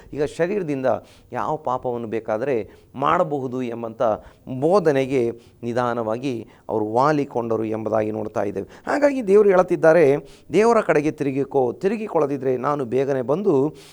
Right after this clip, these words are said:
ನನ್ನ ಬಾಯ ಕತ್ತಿಯಿಂದ ಅವರ ಮೇಲೆ ಯುದ್ಧ ಮಾಡುವೆನು." ಈಗ ದೇವರು ಹೇಳ್ತಿದ್ದಾರೆ,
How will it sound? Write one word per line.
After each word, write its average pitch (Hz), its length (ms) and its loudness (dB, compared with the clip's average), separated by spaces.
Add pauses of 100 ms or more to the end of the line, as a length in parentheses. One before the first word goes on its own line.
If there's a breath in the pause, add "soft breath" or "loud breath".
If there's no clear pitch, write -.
(240 loud breath)
ನನ್ನ 131 200 0
ಬಾಯ 151 320 0
ಕತ್ತಿಯಿಂದ 127 420 -4
ಅವರ 113 160 2
ಮೇಲೆ 113 440 -2 (260 loud breath)
ಯುದ್ಧ 113 240 -4
ಮಾಡುವೆನು." 107 680 -4
ಈಗ 220 240 -4
ದೇವರು 190 320 -2
ಹೇಳ್ತಿದ್ದಾರೆ, 160 680 -2